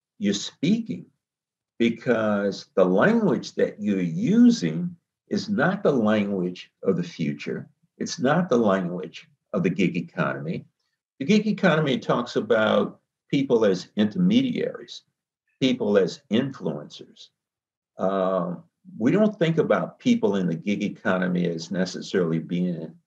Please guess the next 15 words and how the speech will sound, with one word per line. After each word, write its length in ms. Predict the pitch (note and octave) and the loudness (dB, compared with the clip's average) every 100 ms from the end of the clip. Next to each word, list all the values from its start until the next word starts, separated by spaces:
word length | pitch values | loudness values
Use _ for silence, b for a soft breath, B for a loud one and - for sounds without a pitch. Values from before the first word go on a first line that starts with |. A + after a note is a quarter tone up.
| - | -14
sellers 920 | - - - - - E2 - - - _ _ _ _ _ - | -10 -6 -4 -4 -4 -6 -10 -16 -20 _ _ _ _ _ -2
or 380 | F2+ E2 D#2+ - | 2 2 2 0
networkers. 880 | F2 E2+ F2 D#2 D#2 D#2 - G#2+ G#2 | 0 2 0 0 -2 -2 -4 -6 -4
And 160 | A2+ C#3+ | -2 0
I'm 140 | F3+ | -2
not 240 | G#2+ F2+ | -2 -6
saying 340 | - A2 G2+ F2+ | -2 0 0 0
that 220 | D#2+ - | -2 0
those 340 | F#2 A#2+ D#3 | 2 2 0
terms 800 | - - D#2 D2 F2 F2+ - - _ _ _ _ _ _ _ - | -6 -6 -6 -8 -12 -14 -16 -20 _ _ _ _ _ _ _ 0
are 460 | F2 E2+ D#2+ F2 | 2 4 4 2
to 220 | F2 - | -2 -6
be 220 | D#2+ G#2 D#2+ | -2 0 0
explored 840 | D#2+ - - G2 F#2+ F#2+ F#2 F#2 | -2 -8 2 4 6 6 4 2
or 560 | F2+ E2 E2 D#2+ D#2+ | 0 2 2 2 -2